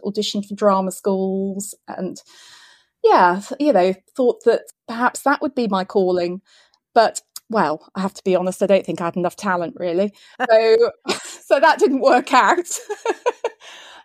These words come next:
Uh, probably just as well. Um, I trialed a few other jobs before I settled down, before I went to university and studied media and communications. I had a little stint as a window dresser.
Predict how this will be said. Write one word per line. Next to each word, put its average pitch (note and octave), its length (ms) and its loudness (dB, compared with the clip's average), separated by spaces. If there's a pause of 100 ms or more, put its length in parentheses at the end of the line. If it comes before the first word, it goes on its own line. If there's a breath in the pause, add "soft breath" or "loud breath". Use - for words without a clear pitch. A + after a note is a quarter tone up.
Uh, A#3+ 280 4
probably G3+ 320 -2
just - 280 -6
as E3+ 160 -14
well. F3 320 -2 (640 soft breath)
Um, E4 380 4 (120)
I F4+ 140 0
trialed E4+ 480 -2
a D#4 60 -8
few D4+ 600 -4
other D4 200 0
jobs A3 800 -2
before A3+ 800 2 (100)
I F#3+ 180 -2
settled G3+ 520 -6
down, G3 480 -2 (100)
before A3+ 240 2
I G3+ 60 4
went G3 200 2
to G3 100 -8
university F#3 680 0
and F3 400 -4 (100)
studied G3 400 -2
media F#3 280 -4
and F3 100 -10
communications. F#3+ 840 -4 (120)
I G#3+ 200 2
had A3 200 -2
a A3+ 40 -2
little G#3+ 220 0
stint A3+ 400 -2
as A3 140 -6
a G3+ 40 -2
window A3+ 580 2
dresser. A3+ 580 0